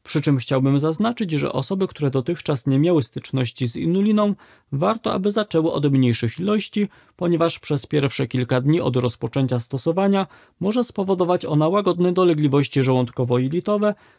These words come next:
na przykład w postaci wzdęć i biegunki. Przy czym jest to zjawisko normalne, charakterystyczne też dla innych produktów o właściwościach prebiotycznych.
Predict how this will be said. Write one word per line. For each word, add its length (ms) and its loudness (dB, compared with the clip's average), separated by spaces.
na 200 2
przykład 360 -6
w 80 -20
postaci 460 -2
wzdęć 440 2
i 100 -4
biegunki. 600 2
Przy 180 -4
czym 200 2
jest 260 -4
to 180 0
zjawisko 540 0
normalne, 560 2
charakterystyczne 1000 -4
też 260 -2
dla 200 -2
innych 320 2
produktów 540 -2
o 100 -4
właściwościach 720 -4
prebiotycznych. 880 -2